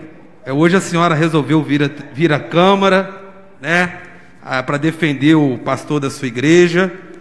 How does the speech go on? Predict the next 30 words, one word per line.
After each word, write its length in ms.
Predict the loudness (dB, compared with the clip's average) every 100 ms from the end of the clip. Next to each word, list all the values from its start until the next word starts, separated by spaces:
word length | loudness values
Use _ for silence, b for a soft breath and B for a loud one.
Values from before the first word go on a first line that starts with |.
| -20 -8
Acho 340 | -4 -4 -4
que 140 | -4 -4
a 40 |
senhora 320 | -2 0 0
tá 160 | 0 -4
no 80 | -4
seu 180 | -6 -8
direito. 800 | -6 -2 2 4 2 2 0 -2 B B B B B -6
Não 220 | 2 2
concordo 640 | 2 -6 -2 2 4 4 0
com 100 | -4
a 60 |
senhora, 1040 | -4 -4 2 6 6 6 2 -6 -16 -20 -20 -12
mas 180 | -8 0
hoje 180 | 2 2
a 40 |
senhora 280 | 2 2 4
resolveu 440 | 4 4 4 4
aparecer, 480 | 2 4 2 2 -2
que 100 | -2
no 140 | 0 0
dia 220 | 2 0
aqui 180 | 2 0
de 40 |
uma 80 | 0
votação 460 | 0 0 -2 -2
importante, 680 | -4 -2 -2 -2 0 -2 -4 B B -10
a 20 |
gente 220 | -10 -6
não, 240 | -4 -4